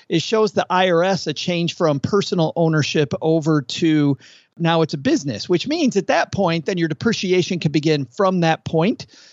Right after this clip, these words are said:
You also then are able to lock in your capital gains exemption for living there, for that being your personal residence. But I think you have to show a complete transfer of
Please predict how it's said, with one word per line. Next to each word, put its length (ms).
You 360
also 520
then 460
are 120
able 360
to 360
lock 460
in 400
your 340
capital 460
gains 560
exemption 560
for 540
living 300
there, 180
for 100
that 180
being 220
your 120
personal 460
residence. 600
But 180
I 120
think 260
you 100
have 280
to 100
show 560
a 280
complete 920
transfer 840
of 480